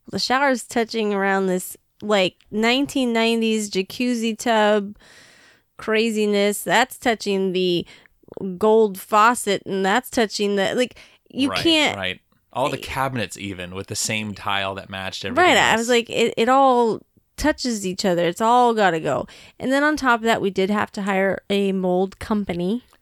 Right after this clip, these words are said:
Speaker 2: Because it was toxic black mold.
Speaker 1: We did hire them to come in.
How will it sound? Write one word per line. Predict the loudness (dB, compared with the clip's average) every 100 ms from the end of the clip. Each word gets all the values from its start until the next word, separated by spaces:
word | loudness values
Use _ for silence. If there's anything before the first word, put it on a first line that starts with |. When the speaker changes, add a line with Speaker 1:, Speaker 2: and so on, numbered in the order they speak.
| _
Speaker 2:
Because | -14 -8 -6 -6
it | -8 _
was | -18 -10 -4 -4 -4
toxic | -8 -12 -12 -16 -14
black | -10 -10 -10
mold. | -16 -12 -4
Speaker 1:
We | -2 -2
did | -2 -2
hire | 0 0 0
them | 0 -2 -2
to | -6
come | -6 -4
in. | -2 -4